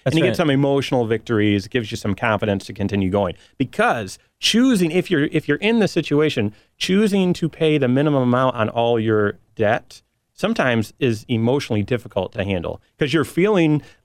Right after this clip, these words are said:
Speaker 1: under the weight of this, that this weight is on you. And what I've seen from most people is, "Well, you know, I'm paying an extra fifty here and an extra hundred here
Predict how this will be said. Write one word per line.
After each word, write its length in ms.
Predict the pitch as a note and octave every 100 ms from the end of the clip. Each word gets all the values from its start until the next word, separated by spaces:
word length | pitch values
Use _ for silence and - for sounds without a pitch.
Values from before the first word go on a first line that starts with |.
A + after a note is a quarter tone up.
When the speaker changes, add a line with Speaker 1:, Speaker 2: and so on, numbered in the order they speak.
| - _ -
Speaker 1:
under 360 | F3+ F#3+ F3 D#3
the 120 | D3
weight 340 | B2+ C#3 D3+
of 220 | A2+ F#2 F2+
this, 340 | D#2+ - -
that 200 | - A2
this 160 | B2 A#2
weight 300 | A#2 C3 D3
is 160 | C3+ B2
on 260 | C3 C#3
you. 220 | A#2 G2+ - -
And 180 | B2+ C3
what 120 | B2+
I've 180 | C#3+ D#3+
seen 180 | E3 C#3
from 160 | B2+
most 220 | A#2+ F#3 -
people 300 | A2 A#2 G2+
is, 180 | G2 - _ _
"Well, 320 | D#3+ F3+ F#3+
you 100 | F#3
know, 100 | G3
I'm 80 | F#3+
paying 200 | F#3 F#3+
an 60 | F3
extra 380 | F3 - D#3+
fifty 340 | - F3+ E3 D#3
here 320 | B2+ E2+ - _ -
and 160 | B2+
an 80 | D3
extra 320 | D#3+ - C#3+
hundred 300 | D3+ E3+ D3
here 260 | C3+ B2+